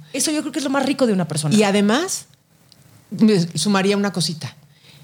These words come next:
Speaker 2: Sin traicionarte, o sea, sin convertirte en algo que no eres, sin hacer algo que no quieras hacer tampoco, ¿no? Porque, o sea, cuando a mí me dijeron que, que Gloria, mi,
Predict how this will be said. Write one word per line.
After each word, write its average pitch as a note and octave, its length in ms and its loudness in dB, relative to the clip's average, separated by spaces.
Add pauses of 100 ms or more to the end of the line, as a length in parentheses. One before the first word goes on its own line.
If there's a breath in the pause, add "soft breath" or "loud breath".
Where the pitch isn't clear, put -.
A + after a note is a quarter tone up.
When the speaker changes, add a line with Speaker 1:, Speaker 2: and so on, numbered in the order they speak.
(340 soft breath)
Speaker 2:
Sin G#3 240 2
traicionarte, F#3+ 760 0
o - 20 -8
sea, F#3 140 -2
sin A3 160 2
convertirte A#3 560 0
en A#3 100 2
algo G#3+ 260 0
que G3 100 0
no F3 120 4
eres, F3+ 320 0
sin G#3 300 2
hacer B3 500 0
algo G#3 340 2
que G3 120 0
no G3+ 180 4
quieras F3 420 -2
hacer D3 280 -6
tampoco, C3+ 560 -8 (420 loud breath)
¿no? A#3+ 240 2 (180 loud breath)
Porque, G3 220 -4
o G3+ 60 0
sea, G#3 180 -2
cuando G#3 200 2
a - 20 4
mí C#4+ 100 4
me F#4 60 0
dijeron B3 260 4
que, G3+ 380 4
que D#3+ 320 4 (340 loud breath)
Gloria, A#3+ 420 4
mi, F3+ 140 4